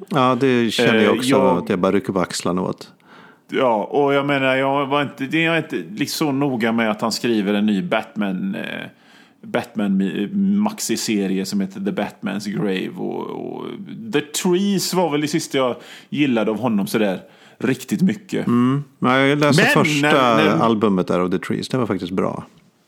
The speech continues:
Speaker 2: Ja. Ja, visst, och det är en skön atmosfär i det, och, men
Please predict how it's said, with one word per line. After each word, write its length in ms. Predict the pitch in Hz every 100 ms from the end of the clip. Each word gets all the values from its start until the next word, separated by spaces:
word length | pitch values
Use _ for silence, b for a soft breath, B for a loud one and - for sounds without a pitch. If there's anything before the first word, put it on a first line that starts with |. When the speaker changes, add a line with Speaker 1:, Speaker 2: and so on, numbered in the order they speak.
| -
Speaker 2:
Ja. 280 | 123 113 - b b b 143
Ja, 280 | 160 135
visst, 260 | 117 175 180
och 60 | 208
det 100 | 220
är 60 |
en 80 | 214
skön 320 | - 233 180
atmosfär 460 | 165 180 - 170 135
i 60 |
det, 180 | 135 117
och, 100 | 123
men 200 | 160 175